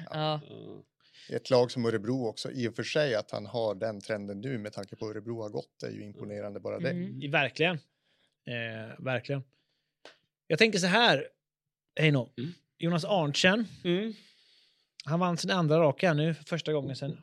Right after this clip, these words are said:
Speaker 4: tjugoförsta november tjugotjugofyra.
Speaker 2: Just det.
Speaker 1: Mm.
Speaker 4: Alltså, det här, kommer ni ihåg det? Vi snackade förra hösten om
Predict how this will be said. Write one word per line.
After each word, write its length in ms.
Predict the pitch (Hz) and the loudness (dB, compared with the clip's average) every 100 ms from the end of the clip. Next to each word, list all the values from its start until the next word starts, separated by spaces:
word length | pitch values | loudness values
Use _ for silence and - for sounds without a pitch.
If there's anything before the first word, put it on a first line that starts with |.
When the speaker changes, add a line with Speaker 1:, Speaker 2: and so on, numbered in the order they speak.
| _ | _
Speaker 4:
tjugoförsta 640 | - - 147 143 170 - 143 | -6 -2 -2 0 -2 -2 -2
november 420 | 139 123 117 127 | -2 -2 -4 -4
tjugotjugofyra. 920 | - - 127 127 135 - 160 120 156 - _ _ | -2 -2 -2 -4 -8 -6 -4 -2 -4 -8 _ _
Speaker 2:
Just 220 | 160 - | -14 -12
det. 80 | - - 185 | -16 -12 -10
Speaker 1:
Mm. 180 | 143 | -6
Speaker 4:
Alltså, 220 | 147 139 143 | -4 -4 0
det 140 | 151 | 0
här, 200 | 139 147 | 2 -2
kommer 180 | 165 160 | 0 4
ni 40 | |
ihåg 200 | 170 240 | 6 6
det? 100 | 196 | 6
Vi 80 | 143 | 4
snackade 360 | 160 151 - 175 | 0 -2 -2 0
förra 180 | 185 160 | 2 2
hösten 340 | 135 - 135 | 0 -2 -6
om 320 | 127 127 123 | -6 -8 -12